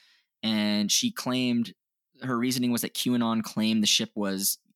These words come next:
uh, used by a cabal of pedophiles. So she was heading there. She had knives. She got arrested.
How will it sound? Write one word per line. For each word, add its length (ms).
uh, 320
used 380
by 100
a 40
cabal 280
of 80
pedophiles. 540
So 140
she 120
was 120
heading 300
there. 340
She 140
had 100
knives. 540
She 140
got 100
arrested. 480